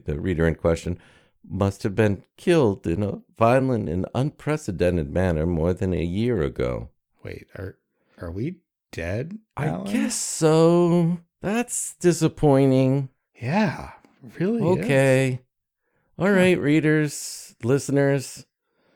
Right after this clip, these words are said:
Speaker 1: people out there on the internet, uh, t-, time to face it. <laughs> I'm sorry, I didn't want to break it to you.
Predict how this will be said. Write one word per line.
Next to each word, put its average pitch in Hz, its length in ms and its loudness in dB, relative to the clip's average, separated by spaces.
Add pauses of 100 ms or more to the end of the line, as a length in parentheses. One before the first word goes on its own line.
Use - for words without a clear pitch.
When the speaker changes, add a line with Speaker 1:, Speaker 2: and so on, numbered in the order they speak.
(340)
Speaker 1:
people 135 300 -2
out 127 220 2
there 110 220 2
on 117 80 2
the 107 100 2
internet, 90 580 2
uh, 92 480 0 (1200)
t-, - 100 -20 (840)
time 101 260 0
to 107 60 2
face 82 360 4
it. - 360 -2 (640)
<laughs> 339 80 0 (1120)
I'm 147 180 4
sorry, 107 420 0
I 120 80 2
didn't 131 240 2
want 110 160 2
to 101 60 -2
break 90 260 -6
it - 120 -10
to 98 80 -8
you. 90 160 -4